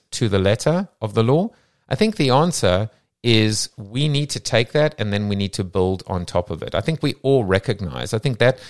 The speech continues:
seems to be the smart approach here, which is you take it as a starting point, as an accelerant, and then you build on top of it. The, the other thing, um, that I, that I would say as well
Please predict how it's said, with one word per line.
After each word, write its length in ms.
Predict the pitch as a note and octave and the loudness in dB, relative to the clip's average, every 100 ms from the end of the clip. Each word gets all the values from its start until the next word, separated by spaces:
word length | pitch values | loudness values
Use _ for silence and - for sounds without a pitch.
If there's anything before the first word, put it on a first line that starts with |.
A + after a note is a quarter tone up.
| - - | -20 -8
seems 420 | - - C3 B2+ | -2 0 0 0
to 100 | - | -2
be 120 | A2+ | -2
the 140 | G2 F#2+ | 0 -2
smart 680 | - - A2 G#2 G#2+ - - _ _ _ | -2 -2 0 2 0 -4 -8 _ _ _
approach 540 | - - - G2+ G2+ - | -10 -2 4 4 4 -2
here, 320 | F#2+ E2 - | -4 -4 -6
which 260 | F2+ G2 - | -4 -4 -2
is 200 | G2+ G2 | -2 -2
you 80 | G#2+ | -4
take 320 | - C3 - | 0 0 2
it 100 | G#2+ | -2
as 140 | G2 | -2
a 60 | G2 | -4
starting 680 | - - - C3+ B2 A2 F#2 | -6 -6 2 4 4 0 -4
point, 460 | - E2 D2+ F#2 - _ _ | -6 -6 -6 -8 -16 _ _
as 160 | - G#2+ | -2 0
an 80 | G2+ | 0
accelerant, 880 | F#2+ - - C#3 A#2 E2+ D#2 G2 - - | 0 0 2 4 4 0 -2 -8 -10 -4
and 220 | G2+ F#2 | -4 0
then 240 | A2+ A#2 | 2 2
you 180 | G#2+ G#2+ | 0 -2
build 480 | F2 G2+ G2 F#2+ F2+ - _ _ - | 0 0 2 0 -6 -16 _ _ -2
on 140 | G2 | -2
top 240 | - G#2 | 2 2
of 140 | G2+ E2 | 2 -2
it. 160 | C#2+ | -2
The, 160 | B2 B2+ A#2 | -2 -2 -2
the 200 | C3 - | -4 -2
other 220 | - F3 A#3+ | 0 0 0
thing, 400 | - G2+ G2 G#2+ _ _ _ | 2 2 2 -2 _ _ _
um, 280 | G2+ G#2 G2+ - | 2 2 2 0
that 220 | G#2+ G#2+ | 4 6
I, 160 | G#2+ - | 4 2
that 180 | A2 A2 | 2 4
I 80 | G#2 | 6
would 180 | G#2 G2+ | 4 0
say 320 | - G#2+ F#2+ | 4 4 4
as 240 | F#2+ F#2+ | 0 -2
well 420 | G2+ A#2 F2 F2+ | 2 2 2 0